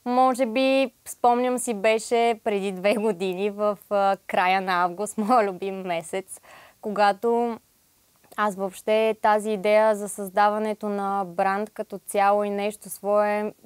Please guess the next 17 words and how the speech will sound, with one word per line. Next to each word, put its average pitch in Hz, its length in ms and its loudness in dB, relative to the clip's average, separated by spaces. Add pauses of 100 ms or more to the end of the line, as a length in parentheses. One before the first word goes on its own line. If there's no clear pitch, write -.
съм 208 200 -6
я 208 100 -4
имала, 220 300 0
може 208 360 -2
би, 196 200 -4
от 202 200 -4
около 190 320 -6 (120)
пет-шест 190 500 -2
години. 175 520 -6 (400)
Но 247 480 2
преди 233 320 2
две 233 220 2
години, 233 440 -2
така 226 280 0
си 226 140 -8
казах, 226 520 2 (140)
просто: 226 640 0